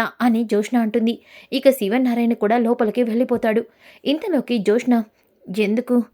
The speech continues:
ఈ పారిజాతం కొడుకు మా మమ్మీ డాడీని కలవాలంటున్నాడు? దేనికోసమై ఉంటుంది, తెలుసుకోవాలి" అంటూ జోష్న ఇక గబగబా దాసు వెనకాలే వెళ్తుంది. ఇంతలోకి దాసు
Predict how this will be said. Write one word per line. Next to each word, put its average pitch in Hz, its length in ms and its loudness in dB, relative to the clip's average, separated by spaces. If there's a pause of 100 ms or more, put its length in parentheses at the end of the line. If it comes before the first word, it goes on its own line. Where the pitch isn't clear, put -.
(360)
ఈ 269 120 0
పారిజాతం 240 640 0
కొడుకు 226 460 0 (400)
మా 214 260 -2
మమ్మీ 196 480 0
డాడీని 233 380 2
కలవాలంటున్నాడు? 226 920 0 (400)
దేనికోసమై 214 720 -2
ఉంటుంది, 214 400 0 (380)
తెలుసుకోవాలి" 202 720 -2 (100)
అంటూ 220 320 0 (360)
జోష్న 285 300 0
ఇక 247 180 -2
గబగబా 220 600 -2 (140)
దాసు 220 300 0
వెనకాలే 220 480 0
వెళ్తుంది. 214 500 -2 (300)
ఇంతలోకి 208 520 0
దాసు 220 360 -2